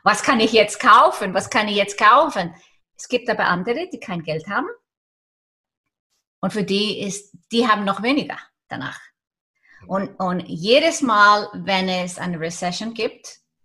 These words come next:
ist dieser Divide zwischen Leuten, die Geld haben und die Leuten, die nicht Geld haben, schlechter. Und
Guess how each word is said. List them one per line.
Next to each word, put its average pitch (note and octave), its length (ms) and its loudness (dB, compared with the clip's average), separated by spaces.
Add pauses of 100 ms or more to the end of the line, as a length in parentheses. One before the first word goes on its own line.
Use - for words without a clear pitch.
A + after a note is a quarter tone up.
(680)
ist F#3+ 220 -6
dieser F#3+ 240 -4
Divide F3 560 -2
zwischen F#3+ 380 -8
Leuten, F3 320 -4
die D#3+ 120 -8
Geld F3 280 -2
haben A#3+ 280 -2
und A3 100 -8
die F#3+ 60 -6
Leuten, E3+ 300 -8
die E3+ 100 -6
nicht F3+ 260 -8
Geld F#3 220 -4
haben, F3 420 -4
schlechter. - 540 -10
Und G#3 520 -2